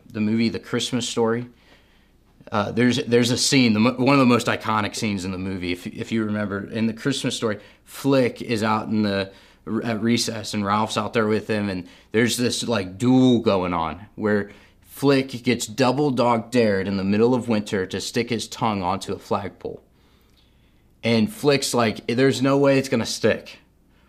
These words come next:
But they're like, "Nope, if you don't think it's gonna stick, then I triple dog dare you to put your tongue on the flagpole."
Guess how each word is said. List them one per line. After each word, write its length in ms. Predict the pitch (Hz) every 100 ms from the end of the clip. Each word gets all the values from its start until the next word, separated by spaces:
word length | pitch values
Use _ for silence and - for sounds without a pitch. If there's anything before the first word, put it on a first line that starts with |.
| _
But 140 | -
they're 160 | 117 117
like, 320 | 120 104 -
"Nope, 320 | 120 160 -
if 160 | - -
you 180 | 113 135
don't 260 | 143 147
think 200 | - 143
it's 100 | 131
gonna 140 | - 120
stick, 300 | - 123 -
then 100 | 110
I 100 | 117
triple 640 | - - 143 139 151 147
dog 520 | 143 131 127 117 120 101
dare 260 | 117 113
you 240 | 104 87 87
to 180 | - 107
put 320 | - 113 107
your 80 | 104
tongue 280 | 104 101 92
on 120 | 90
the 40 |
flagpole." 540 | - 98 95 - -